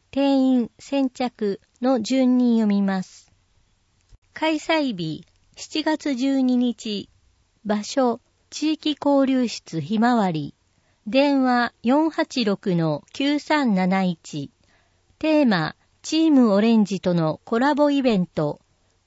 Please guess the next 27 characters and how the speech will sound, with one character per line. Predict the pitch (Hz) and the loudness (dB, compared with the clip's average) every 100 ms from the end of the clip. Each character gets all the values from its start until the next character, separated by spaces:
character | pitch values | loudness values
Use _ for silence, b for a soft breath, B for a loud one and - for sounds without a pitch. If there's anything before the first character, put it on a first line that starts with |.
| - | -4
夏 | 220 - 294 | -2 0 2
祭 | 294 277 220 165 | 2 0 -4 -4
り。 | 156 - _ _ _ _ _ _ _ _ | -4 -10 _ _ _ _ _ _ _ _
定 | 277 294 302 | -2 0 2
員、 | 302 285 277 - | 2 2 0 -4
先 | - 285 294 | -4 0 0
着、 | - 277 - 247 226 - _ _ _ _ | -2 -6 -4 -4 -4 -8 _ _ _ _
な | 240 254 | -4 -4
し。 | - - 170 - _ _ _ _ _ _ _ _ _ _ _ _ | -4 -6 -8 -8 _ _ _ _ _ _ _ _ _ _ _ _
九 | - 320 | -6 -2
月 | 330 - 208 | -2 -2 -2
五 | 196 - - | -4 -6 -10
日、 | - 196 190 - _ _ | 0 0 0 -6 _ _
和 | 254 311 | -2 -2
光 | - 311 262 | 0 2 2
の | 208 156 | 2 0
丘。 | 160 - 180 165 - _ _ _ | -4 -6 -6 -6 -10 _ _ _
電 | 190 240 262 247 | -6 -2 0 2
話、 | 233 220 - - | 0 -2 -4 -2
四 | 269 320 330 | 0 2 0
五 | 330 302 | 0 0
一 | 220 - 208 | 0 -4 -2
の | 170 160 196 - | 0 -2 -4 -4
零 | 214 302 320 330 | 0 0 0 -2
一 | - 226 | -4 -4
五 | 202 214 214 | 0 2 2
七。 | 202 190 151 151 | 2 0 -2 -6